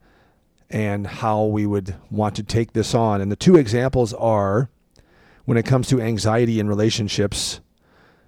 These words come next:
many times we think of anxiety as the person that shuts down and the person who can't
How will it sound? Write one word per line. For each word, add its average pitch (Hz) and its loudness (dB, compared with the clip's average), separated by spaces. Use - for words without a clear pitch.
many 139 2
times 127 2
we 127 4
think 127 2
of 110 0
anxiety 113 0
as 101 -2
the 101 -4
person 131 0
that 101 -2
shuts - -4
down 123 0
and 95 -4
the 95 -6
person 107 -2
who 107 -2
can't 113 -2